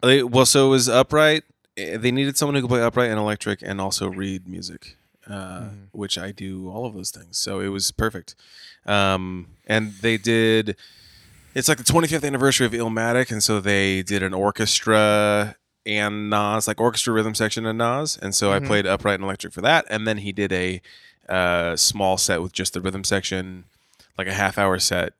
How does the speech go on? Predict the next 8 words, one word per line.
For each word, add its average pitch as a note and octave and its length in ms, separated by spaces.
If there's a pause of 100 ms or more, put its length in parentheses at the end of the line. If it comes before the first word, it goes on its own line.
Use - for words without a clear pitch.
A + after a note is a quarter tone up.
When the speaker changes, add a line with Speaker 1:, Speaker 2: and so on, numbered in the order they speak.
(360)
Speaker 1:
after F#2 340
that E2+ 280
with F#2 240
just - 220
the F2 60
band, F2 360 (340)
um, E2 440 (360)
and F2 500